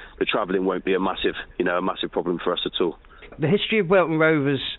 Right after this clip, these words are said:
Speaker 2: in the Western League is a, is a big deal to your supporters, certainly the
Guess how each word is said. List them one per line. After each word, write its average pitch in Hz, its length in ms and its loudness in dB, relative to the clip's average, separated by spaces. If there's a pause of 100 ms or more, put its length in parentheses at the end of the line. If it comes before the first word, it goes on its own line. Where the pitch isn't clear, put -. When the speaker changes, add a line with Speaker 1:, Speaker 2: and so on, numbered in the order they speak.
(120)
Speaker 2:
in 165 200 2
the 151 80 2
Western 139 360 0
League 123 220 2
is 123 100 2
a, 131 240 0
is 127 140 0
a 131 40 -2
big 123 260 -2
deal 131 260 4
to - 140 -2
your 117 360 2
supporters, 107 500 -2
certainly 127 200 -2
the 110 100 -6